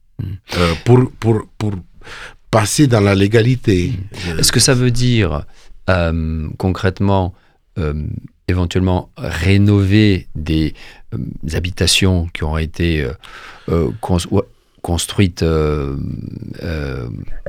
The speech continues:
Speaker 1: voilà, ou
Speaker 2: Ben,
Speaker 1: avec des ma-, des matériaux récupérés,
Speaker 2: écoutez,
Speaker 1: ou, ou,
Speaker 2: oui.
Speaker 1: ou on parle de logements sociaux
Speaker 2: Oh,
Speaker 1: à
Speaker 2: on
Speaker 1: construire ?
Speaker 2: Hmm. Euh, la loi prévoit,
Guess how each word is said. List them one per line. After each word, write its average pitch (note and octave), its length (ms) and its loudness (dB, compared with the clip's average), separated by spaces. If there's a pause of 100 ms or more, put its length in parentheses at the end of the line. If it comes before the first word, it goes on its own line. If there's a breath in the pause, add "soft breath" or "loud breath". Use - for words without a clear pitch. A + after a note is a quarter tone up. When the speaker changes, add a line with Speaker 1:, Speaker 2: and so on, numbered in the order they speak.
(160)
Speaker 1:
voilà, E2+ 320 -6 (140)
ou F#2+ 80 -4
Speaker 2:
Ben, E2 260 0
Speaker 1:
avec F#2 240 2
des A2 160 6
ma-, G#2+ 180 6
des G#2 120 2
matériaux G2 380 4
récupérés, G2 340 2
Speaker 2:
écoutez, - 180 2
Speaker 1:
ou, C#3 220 6
ou, A#2 140 8
Speaker 2:
oui. F#2+ 100 4
Speaker 1:
ou A#2 140 8
on G#2 80 6
parle G#2 280 2
de F#2+ 80 4
logements F#2 320 2
sociaux F2 380 -2 (480)
Speaker 2:
Oh, F#2 240 0 (100)
Speaker 1:
à F#2+ 80 2
Speaker 2:
on - 40 2
Speaker 1:
construire ? F#2+ 500 2 (100)
Speaker 2:
Hmm. G2+ 440 4 (960 loud breath)
Euh, - 140 -12 (280)
la G2+ 180 4
loi B2 180 6
prévoit, B2 680 4